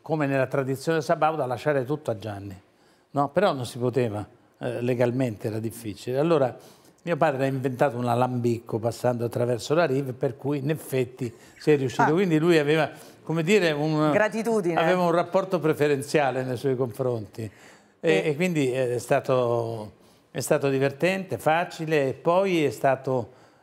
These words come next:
Speaker 1: molto ironico perché <clears throat> a un certo punto io gli chiedo, parlavamo di calcio, parlavamo di calcio, dico: "Ma perché lei ama tantissimo Platini, invece Boniek, Boniek non gli piace?"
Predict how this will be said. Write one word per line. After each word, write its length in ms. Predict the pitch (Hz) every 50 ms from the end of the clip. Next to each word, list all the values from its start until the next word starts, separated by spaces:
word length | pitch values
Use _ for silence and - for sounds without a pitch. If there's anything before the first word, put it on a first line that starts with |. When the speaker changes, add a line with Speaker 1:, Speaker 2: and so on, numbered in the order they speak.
| _ _
Speaker 1:
molto 260 | 156 156 147 - 160
ironico 500 | 156 156 165 190 214 220 202 160 139 147
perché 540 | 139 143 139 - - - 156 165 165 165 - -
<clears throat> 420 | - 277 294 220 196 170 131 110 127
a 60 | 139
un 120 | 151 151 -
certo 300 | - 143 139 143 147 135
punto 240 | 131 156 156 135 143
io 140 | 135 131
gli 140 | 123 120 123 107
chiedo, 340 | 123 135 131 135 123 107 - - _ _ _ _ _ _ _ _ _ _ _ _ _ _ _ _ _ _ _ _ _ _ _ _ - - _ _ _ _ _ _
parlavamo 340 | - 147 127 147 143 143 139
di 80 | 131
calcio, 500 | 123 - 135 123 120 113 - - - - - - - _ _ _ _ _ _ _ _ _ _ _ _ _ _
parlavamo 280 | - 139 135 139 147 170
di 40 | 160
calcio, 280 | 131 135 147 - -
dico: 140 | 127 127 127
"Ma 100 | 147 165
perché 300 | - - 180 - - 127
lei 220 | 120 123 127 131
ama 200 | 123 123 131 127
tantissimo 600 | 113 - 135 117 98 - 143 135 - - - 127 113
Platini, 420 | 101 135 131 113 - 139 127 135
invece 360 | 135 123 113 127 117 - 131
Boniek, 680 | 120 113 117 127 127 127 123 117 110 - - - 110 - _ - - - _
Boniek 320 | 143 151 151 143 131 107 120
non 180 | 120 123 117
gli 160 | 117 113 110
piace?" 560 | 98 101 98 90 87 - - - - - -